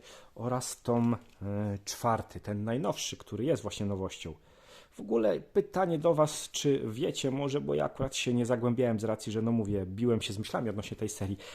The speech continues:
ile ma być tomów, e, Headloopera? Czy czwarty to jest może kończący serię, ostatni, czy będzie piąty, jak często, e, to byw-, to bywa? No mówię, dajcie mi znać,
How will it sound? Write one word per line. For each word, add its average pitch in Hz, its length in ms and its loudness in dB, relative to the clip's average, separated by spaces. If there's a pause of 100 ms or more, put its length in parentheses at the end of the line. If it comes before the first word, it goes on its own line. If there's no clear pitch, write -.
(220)
ile 165 180 8
ma 156 140 6
być - 320 -4
tomów, 123 440 4
e, 101 540 0
Headloopera? 95 680 -6
Czy 110 240 -2 (380)
czwarty 135 460 2
to 123 100 2
jest 117 120 0
może 117 220 2
kończący 135 640 2
serię, 135 300 4
ostatni, 131 560 2 (260)
czy - 120 -4
będzie 117 260 4
piąty, 131 400 2
jak 120 180 2
często, 127 420 0 (340)
e, 113 200 -2
to 123 240 0
byw-, 120 300 -2 (120)
to 127 120 -2
bywa? 113 380 -2 (240)
No 190 60 0
mówię, 123 220 2
dajcie 202 340 2
mi 123 60 4
znać, 113 380 -2